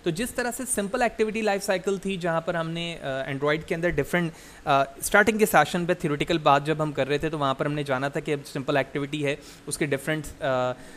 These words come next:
uh, actions हो सकते हैं, वो पॉज state पे जा सकता है, behind जा सकता है, destroy हो सकता है, open हो सकता है, memory के,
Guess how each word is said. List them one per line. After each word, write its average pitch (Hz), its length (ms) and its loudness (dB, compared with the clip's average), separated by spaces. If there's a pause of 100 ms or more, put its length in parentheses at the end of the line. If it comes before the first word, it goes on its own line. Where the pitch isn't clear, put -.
(140)
uh, 135 540 2
actions 180 340 -2
हो 147 100 2
सकते 143 280 -4
हैं, 143 80 0
वो 147 80 -2
पॉज 147 340 2
state 143 320 -2
पे 147 100 -2
जा 135 120 2
सकता 139 340 -2
है, 131 120 0
behind 143 340 0
जा 135 140 2
सकता 131 360 -4
है, 131 220 0
destroy 151 400 0
हो 143 140 0
सकता 135 340 -6
है, 131 200 0
open 147 300 -4
हो 131 120 -2
सकता 131 320 -4
है, 127 200 0 (300)
memory 147 340 2
के, 165 340 -2